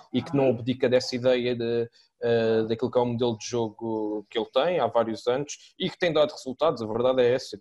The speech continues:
que, eh, conquistamos o, o Euro, conquistamos a Liga das Nações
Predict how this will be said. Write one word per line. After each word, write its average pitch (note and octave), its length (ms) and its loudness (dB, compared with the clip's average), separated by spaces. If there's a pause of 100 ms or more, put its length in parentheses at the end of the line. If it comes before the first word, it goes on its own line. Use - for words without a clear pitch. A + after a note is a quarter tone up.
que, G#2 180 -4 (340)
eh, A2+ 180 2
conquistamos A#2+ 680 -2
o, A#2+ 80 -2
o A#2 400 -2
Euro, D#3 260 6
conquistamos B2 600 -4
a B2 60 0
Liga A#2+ 260 0
das A#2 220 -2
Nações C3+ 440 -2